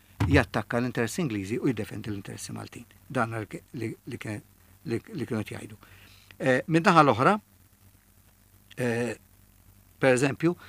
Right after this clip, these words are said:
insibu li l-żagħżugħ, eh, li llum ismu huwa magħruf sew, eh, f'Malta, Lino Spiteri, dak iż-żmien kien is-segretarju tal-Labour League of Youth, tajjeb, u li kien ukoll membru tal-eżekuttiv tal-Partit Laburista, li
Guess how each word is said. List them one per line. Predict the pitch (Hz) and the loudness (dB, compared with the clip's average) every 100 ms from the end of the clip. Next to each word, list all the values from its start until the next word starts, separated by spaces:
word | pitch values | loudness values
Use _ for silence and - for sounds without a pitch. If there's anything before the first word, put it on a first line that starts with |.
| - - | -14 -4
insibu | 139 180 139 127 | 0 2 2 2
li | 117 113 | 2 0
l-żagħżugħ, | 107 110 - - 113 120 147 110 - - _ _ _ - | -2 -6 -8 -6 -2 0 2 0 -4 -16 _ _ _ -18
eh, | 151 123 151 | -12 -12 -10
li | 123 120 - - _ - 113 | -10 -8 -10 -16 _ -18 -12
llum | 117 113 | -10 -8
ismu | 117 117 104 98 _ _ - | -8 -6 -8 -10 _ _ -14
huwa | 120 110 | -10 -8
magħruf | 113 127 - | -8 -8 -10
sew, | 120 113 - _ _ _ _ | -10 -10 -14 _ _ _ _
eh, | - 214 | -14 -12
f'Malta, | - 170 170 208 | -2 0 0 -2
Lino | 175 110 | -4 -6
Spiteri, | 117 - - 139 185 220 - _ _ | -10 -8 -4 -4 -4 -6 -12 _ _
dak | - - | -12 -8
iż-żmien | 107 113 | -6 -6
kien | 104 110 107 - | -6 -8 -8 -16
is-segretarju | - - 147 110 104 113 113 117 123 | -12 -4 -4 -4 -8 -10 -10 -12 -14
tal-Labour | - 117 120 117 117 | -14 -12 -6 -6 -6
League | 113 127 175 | -8 -2 -2
of | 127 | -2
Youth, | 160 - - - - - _ | -4 -6 -16 -18 -20 -20 _
tajjeb, | - 117 151 151 | -6 0 0 0
u | |
li | 113 | -4
kien | - 127 | -2 -4
ukoll | 110 123 | -2 -2
membru | 110 104 110 | -2 -4 -6
tal-eżekuttiv | 113 104 110 107 - - 113 - | -8 -8 -8 -10 -12 -10 -10 -10
tal-Partit | 107 - 123 151 | -10 -8 -6 -4
Laburista, | 120 120 127 175 - - - - - - - | -4 -4 -4 -6 -6 -14 -20 -20 -20 -16 -2
li | 135 | 0